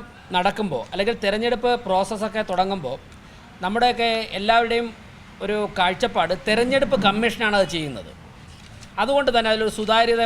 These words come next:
ഉണ്ടാകും എന്നുള്ള ഒരു കാഴ്ചപ്പാടിൻ്റെ അടിസ്ഥാനത്തിലാണ് ഈ വിഷയത്തെ എല്ലാവരും സമീപിക്കുന്നത്. എന്നാൽ തെരഞ്ഞെടുപ്പ് കമ്മീഷൻ എന്ന് പറയുമ്പോൾ, ഒരു തെരഞ്ഞെടുപ്പ് കമ്മീഷൻ്റെ ചെയർമാനും കുറച്ച്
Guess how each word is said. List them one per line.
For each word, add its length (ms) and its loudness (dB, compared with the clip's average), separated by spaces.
ഉണ്ടാകും 360 2
എന്നുള്ള 280 0
ഒരു 160 -4
കാഴ്ചപ്പാടിൻ്റെ 640 2
അടിസ്ഥാനത്തിലാണ് 580 -4
ഈ 80 -8
വിഷയത്തെ 320 -6
എല്ലാവരും 300 -4
സമീപിക്കുന്നത്. 540 -4
എന്നാൽ 160 2
തെരഞ്ഞെടുപ്പ് 540 4
കമ്മീഷൻ 300 0
എന്ന് 140 -2
പറയുമ്പോൾ, 360 -2
ഒരു 140 4
തെരഞ്ഞെടുപ്പ് 400 2
കമ്മീഷൻ്റെ 320 0
ചെയർമാനും 580 0
കുറച്ച് 440 0